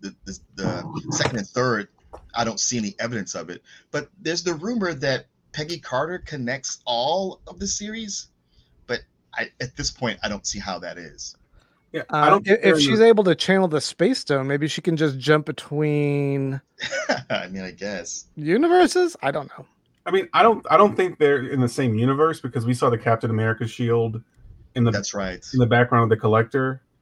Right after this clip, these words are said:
Speaker 2: and there wouldn't have been one in the Peggy Carter universe. But I do think they might
Speaker 3: Excellent point.
Speaker 2: Yeah,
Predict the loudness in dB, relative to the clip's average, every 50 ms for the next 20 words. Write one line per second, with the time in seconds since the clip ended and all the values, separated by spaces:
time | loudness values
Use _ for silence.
0 | _ _ _ _ _ _ _ _ _ _ _ 0 0 2 2 0 -2 4 6 6
1 | 8 8 8 8 8 8 6 6 6 6 6 4 2 0 0 -2 -4 -2 -2 -2
2 | 0 0 -2 -2 0 2 2 2 2 0 0 2 2 2 2 0 -2 -6 -4 0
3 | 2 2 2 2 2 0 0 -2 -2 0 0 2 4 4 4 4 4 6 6 6
4 | 4 4 2 -2 -4 -4 -4 -4 -4 -6 -8 -12 -18 _ _ _ -12 -12 -12